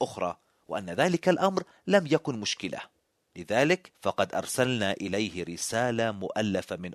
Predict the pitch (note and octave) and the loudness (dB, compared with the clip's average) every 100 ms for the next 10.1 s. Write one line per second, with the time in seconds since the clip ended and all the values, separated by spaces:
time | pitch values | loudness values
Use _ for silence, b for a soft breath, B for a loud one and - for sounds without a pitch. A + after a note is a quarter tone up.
0 | - A2 F#2+ E2+ E2 - E2+ E2 - A2+ | -2 -2 0 -2 -2 -8 -10 -12 0 4
1 | B2+ - - b b b - A#2+ B2 F3+ | 4 2 -8 b b b 2 4 4 2
2 | F3 D#3+ C3 A2+ A2+ - B2+ F2+ F#2 F#2 | 2 4 4 2 -2 -2 -2 0 0 -2
3 | b b _ C#3+ C#3+ D#3 - A3 F#3+ - | b b _ 2 4 2 4 4 4 4
4 | D#3+ - - E3 D3 C3+ C#3+ - C3 A#2+ | 4 4 2 6 6 6 0 -2 -4 -4
5 | F#2 E2+ - _ _ _ _ b b - | -6 -6 -8 _ _ _ _ b b 4
6 | C3 - D3+ A3 G3 E3 D#3 D3 C#3+ D#3 | 4 6 4 6 6 6 6 6 6 4
7 | D3 B2+ C#3+ B2 B2 A2+ E3+ F3+ G2 E2+ | 0 0 0 4 4 4 4 4 2 -2
8 | E2 F2 B2+ B2 F#2+ - E2 E2 B2 D3 | -2 -2 -2 -4 -6 -8 -10 2 2 4
9 | G2 E2+ D#2 D3 C#3 B2+ B2 C3+ A#2+ G#2+ | 0 -6 -2 -2 0 0 0 0 0 0
10 | G#2 | -2